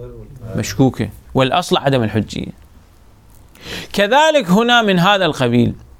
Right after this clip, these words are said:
ولاية الفقيه العادل معلومة، وولاية غيره مشكوكة،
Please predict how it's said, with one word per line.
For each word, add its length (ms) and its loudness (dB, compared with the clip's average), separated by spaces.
ولاية 680 4
الفقيه 1120 0
العادل 680 0
معلومة، 580 2
وولاية 440 2
غيره 380 2
مشكوكة، 520 -4